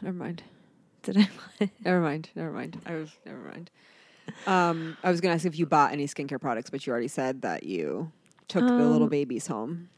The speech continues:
Speaker 2: Yes, those
Speaker 1: But
Speaker 2: little
Speaker 1: which products did you
Speaker 2: ones.
Speaker 1: get?
Speaker 2: The clearing, the clearing serum and the face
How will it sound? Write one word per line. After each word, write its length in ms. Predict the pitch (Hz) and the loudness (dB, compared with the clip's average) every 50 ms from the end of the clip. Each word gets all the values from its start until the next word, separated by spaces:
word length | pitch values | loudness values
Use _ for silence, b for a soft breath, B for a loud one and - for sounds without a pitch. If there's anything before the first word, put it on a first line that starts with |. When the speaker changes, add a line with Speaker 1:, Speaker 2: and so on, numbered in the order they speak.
| - | 2
Speaker 2:
Yes, 440 | - 214 202 165 - - 185 - - | 4 6 6 6 4 0 -4 -8 -6
those 280 | - 175 175 180 170 180 | -2 -2 0 0 0 4
Speaker 1:
But 160 | - 196 190 | 6 6 8
Speaker 2:
little 200 | 208 208 165 165 | 8 6 6 4
Speaker 1:
which 180 | 151 - - 226 | 0 0 2 4
products 320 | 220 214 214 214 - - | 6 6 6 6 4 0
did 120 | - 147 151 | -4 -6 -6
you 40 | 143 | -2
Speaker 2:
ones. 220 | - 123 95 - - | -2 -2 -2 -2 -4
Speaker 1:
get? 140 | - - - | -8 -4 -2
Speaker 2:
The 120 | 202 190 | -2 -2
clearing, 800 | - - - - 196 185 175 175 175 170 165 175 185 185 180 - | -2 -6 -8 -2 0 0 2 2 0 0 0 0 0 0 0 -2
the 580 | - - - 180 170 165 156 151 135 - - - | -2 -2 0 0 0 2 0 0 -2 -4 -4 -8
clearing 540 | - - - 196 190 185 190 196 196 196 202 | -12 -6 -2 0 0 2 2 4 4 4 2
serum 720 | 202 - - 196 196 190 196 190 190 190 190 196 196 190 - - _ | 0 -2 -4 -4 -2 -2 0 0 0 0 0 2 0 0 -2 -4 _
and 640 | - 156 160 160 151 151 156 156 156 156 - 180 - - | -6 -4 -4 -4 -4 -4 -4 -2 -2 -2 -4 -4 -6 -6
the 440 | - 165 160 160 156 156 151 151 151 b b b b b b b b b _ _ _ _ | -6 -6 -4 -4 -4 -4 -6 -6 -8 b b b b b b b b b _ _ _ _
face 380 | 170 165 160 165 170 - - | -2 -2 0 -2 -4 -4 -6